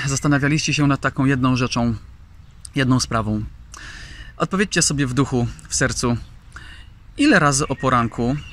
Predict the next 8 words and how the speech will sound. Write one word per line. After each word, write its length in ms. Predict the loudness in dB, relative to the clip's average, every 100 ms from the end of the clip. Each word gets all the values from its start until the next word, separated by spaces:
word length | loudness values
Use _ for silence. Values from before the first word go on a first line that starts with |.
| -18 -8
budząc 460 | 2 2 4 0
się 180 | 0 0
do 80 | 2
nowego 380 | 2 0 0 0
dnia, 320 | 0 0 0 -4 -18 -20 -20 -18 -18 -18 -18 -16 -4
waszą 280 | 0 2 2
pierwszą 400 | 2 0 2 4
myślą 680 | 4 4 2 0 2 2